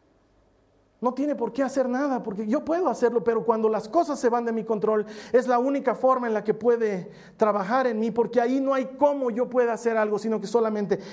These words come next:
Él puede hacer". A eso yo le llamo el segundo círculo. El primer círculo es el tuyo, pero el segundo círculo, ese es el que le compete a Dios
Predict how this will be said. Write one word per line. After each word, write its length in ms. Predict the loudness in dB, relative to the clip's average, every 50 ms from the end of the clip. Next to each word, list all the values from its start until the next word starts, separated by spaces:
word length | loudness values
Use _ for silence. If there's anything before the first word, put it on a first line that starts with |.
| -16 0 2
Él 480 | 4 4 4 2 -2 -6 -8 -14 -10 0
puede 220 | 0 2 2 2
hacer". 400 | -2 -2 -2 -2 -2 -2 -4 -6 -12 -16 -20 -20 -20 _ _ _ _ _ _ _ _ _ _ _ _ _ _ _ _ _ _ _ _ _ -20 -20 -20 -2 0
A 140 | 0 2 2
eso 180 | 0 -2 -2
yo 140 | -2 0 0
le 80 | 0 0
llamo 320 | 0 0 -2 -2 -2 -4
el 80 | -4 -2
segundo 360 | -2 -2 -2 0 -2 -2 -2
círculo. 460 | -4 -4 -6 -4 -4 -6 -6 -6 -8 -14 -20 -20 -20 _ _ _ _ _ _ _ _ _ _ _ _ _ _ _ _ _ _ -20 -20 _ _
El 100 | -4 -2
primer 280 | 0 0 0 0 0 -2
círculo 540 | 0 -2 -2 -2 0 0 0 0 0 -2 -4 -12 -18 -20 -20 _ _ _ _ _ _ _
es 120 | -4 -4 -4
el 100 | -2 -2
tuyo, 300 | -2 -2 0 0 -2 -6 -10 -14 -18 -20 -20 -20 _ -20 -20 -20 -4
pero 140 | _ 0 0
el 80 | 2 2
segundo 360 | 0 0 0 0 0 0 -2
círculo, 480 | -2 -2 -4 -4 -2 -2 -4 -4 -4 -4 -4
ese 360 | -4 -4 -2 -4 -4 -4 -4
es 100 | -6 -6
el 100 | -6 -4
que 100 | -4 -4
le 140 | -4 -4 -6
compete 520 | -6 -8 -8 -4 -4 -4 -4 -4 -6 -10 -10
a 140 | -10 -10 -6
Dios 420 | -4 -2 -2 -2 -4 -6 -10 -16